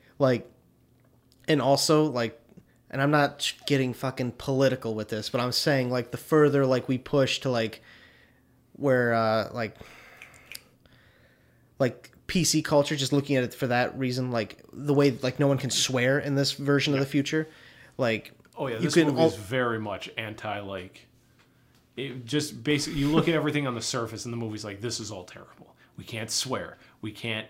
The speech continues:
Speaker 2: eat, you know, the only fucking food is Taco Bell."
Speaker 1: With no salt.
Speaker 2: With no salt.
Speaker 1: <laughs>
Speaker 2: Uh, you can't have sex. You can't high-five people.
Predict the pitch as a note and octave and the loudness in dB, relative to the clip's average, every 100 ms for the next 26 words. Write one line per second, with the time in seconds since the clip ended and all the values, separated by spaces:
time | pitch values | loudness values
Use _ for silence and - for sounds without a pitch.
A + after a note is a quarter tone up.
0 | - A2+ A2+ _ _ C3 A#2 G#2+ G#2+ A2 | -12 -12 -12 _ _ -12 -10 -10 -12 -10
1 | A2+ A#2 A2+ A#2 A#2 A2+ - A2+ A2 - | -8 -8 -8 -8 -8 -10 -6 -6 -6 -6
2 | G2+ - G#2 G#2 D#2+ - C3 B2 A#2 - | -6 -6 -12 -12 -12 -6 -6 -4 -4 -4
3 | G#2+ F#2 - A#2+ - A2+ - - - - | -6 -8 -8 -8 -4 -4 -4 -8 -8 -8
4 | - - C#4+ - - - A2+ G#2+ G2+ G2+ | -4 0 2 2 0 -2 0 0 -4 -6
5 | G#2+ B2 A#2+ A#2+ A#2 A2 A2 F2 - - | -8 -4 -4 -4 -6 -6 -6 -8 -10 -16
6 | G#2+ G#2+ - A#2 - C3+ C3 - B2+ B2 | -12 -12 -6 -6 -4 -2 -2 0 -2 -2
7 | A2+ - F2 - - C3+ | -6 -14 -16 -18 -20 -20